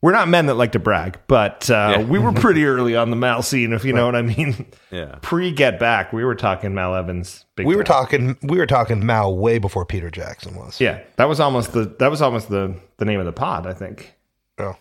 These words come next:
Speaker 1: So I'm looking forward to getting through this. It's probably gonna take me a little while, and then I, I hope to pass it around to all you guys. But, um, I'm assuming there's gonna be some stories that start sneaking into this pod. So, once again, thank you for sending us that way. I was, I was
Speaker 2: Yeah.
Speaker 1: really excited
Speaker 3: Thank
Speaker 1: about
Speaker 3: you
Speaker 1: this
Speaker 3: to the
Speaker 1: one,
Speaker 3: woe.
Speaker 1: so.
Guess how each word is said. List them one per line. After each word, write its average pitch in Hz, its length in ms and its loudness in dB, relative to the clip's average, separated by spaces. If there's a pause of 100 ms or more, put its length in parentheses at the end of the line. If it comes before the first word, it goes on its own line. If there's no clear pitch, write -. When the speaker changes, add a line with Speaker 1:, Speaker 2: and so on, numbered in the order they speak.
(2250)
Speaker 1:
So 127 280 0
I'm 156 140 4
looking 180 220 0
forward 147 200 2
to 135 60 -2
getting 127 220 2
through 120 160 2
this. 117 160 0
It's 123 80 -12
probably 147 220 2
gonna 123 120 -2
take 123 140 0
me 120 80 0
a 113 40 0
little 107 160 2
while, 107 220 2
and 107 80 -2
then 101 120 -2
I, 98 280 -2
I - 20 -2
hope 110 160 -4
to 113 80 -6
pass 101 280 -2
it 104 40 -4
around 98 160 0
to 92 60 -2
all 92 120 -2
you 104 140 -4
guys. 82 240 -6
But, 90 340 -4
um, 90 460 -6
I'm 107 120 -6
assuming 107 300 -4
there's 95 100 -6
gonna 95 160 -6
be 92 100 -6
some 90 160 -8
stories 95 360 -6
that 92 80 -10
start 90 260 -8
sneaking 95 320 -10
into 87 180 -12
this 87 160 -12
pod. 92 360 -14
So, 90 220 -12 (340)
once 110 200 -4
again, 92 180 -6
thank 101 200 -4
you 104 80 -4
for 98 80 -10
sending 92 280 -8
us 95 120 -12
that - 160 -14
way. 95 80 -16
I 95 60 -12
was, 98 220 -12
I 110 60 -10
was 107 120 -12
Speaker 2:
Yeah. 71 160 -10
Speaker 1:
really 90 160 -8
excited - 260 -16
Speaker 3:
Thank 123 220 0
Speaker 1:
about 123 60 -6
Speaker 3:
you 127 60 -4
Speaker 1:
this - 60 -10
Speaker 3:
to 135 60 -2
the 127 60 -2
Speaker 1:
one, 135 180 2
Speaker 3:
woe. 156 100 0
Speaker 1:
so. 90 60 -12